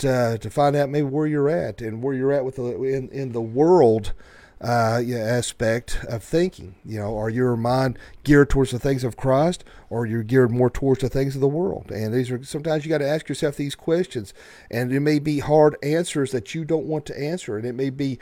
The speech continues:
bring you under conviction, and you may not like what you're hearing, but if that means more spiritual growth, and that means changing your life for the better,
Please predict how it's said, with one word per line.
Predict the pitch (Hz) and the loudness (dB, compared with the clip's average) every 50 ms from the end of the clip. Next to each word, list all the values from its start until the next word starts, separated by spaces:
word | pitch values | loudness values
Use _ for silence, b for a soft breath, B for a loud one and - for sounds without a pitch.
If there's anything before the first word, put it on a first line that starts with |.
| B B B | B B B
bring | B 139 147 143 135 | B -2 0 0 0
you | 147 147 | 0 0
under | 151 139 143 139 | 0 -2 -4 -6
conviction, | - 120 110 127 143 147 - - 123 104 104 | -8 -6 -4 -2 -4 -4 -4 -6 -8 -8 -6
and | 98 107 110 | -6 -6 -6
you | 117 131 | -6 -6
may | 131 131 139 139 | -4 -4 -4 -4
not | 135 131 101 78 | -4 -4 -6 -6
like | 110 113 131 160 165 156 - - | -4 -4 -2 -2 -4 -4 -8 -12
what | 107 117 123 120 - - | -10 -8 -8 -8 -6 -6
you're | 127 110 | -8 -6
hearing, | 95 160 175 208 180 135 123 - B B B B B B | -2 0 0 0 0 -4 -8 -10 B B B B B B
but | 139 123 | -2 -2
if | 123 113 | -2 0
that | 151 147 156 - | 2 2 2 2
means | 123 147 151 147 131 - - - _ - | 0 -2 -4 -4 -4 -6 -8 -12 _ -12
more | 147 135 143 147 147 139 | -8 -4 0 0 0 0
spiritual | - - - 151 143 135 - - 120 107 | 0 0 0 2 2 2 2 -2 -6 -4
growth, | 120 135 151 175 180 151 131 123 - - B B B B B B | 0 2 2 2 2 2 0 -2 -6 -10 B B B B B B
and | 120 | -4
that | 131 131 135 | -4 -4 -2
means | 143 139 117 - | -4 -4 -4 -6
changing | - - - 151 151 143 - 135 120 | -6 -4 -2 -2 -2 -2 -2 -4 -2
your | 127 135 123 | 0 2 2
life | 120 131 135 131 - | 4 4 2 0 -2
for | - 147 | -2 -2
the | 110 113 | -2 -2
better, | 98 104 123 135 160 185 175 113 107 131 | -2 0 0 2 2 2 0 -2 -4 -4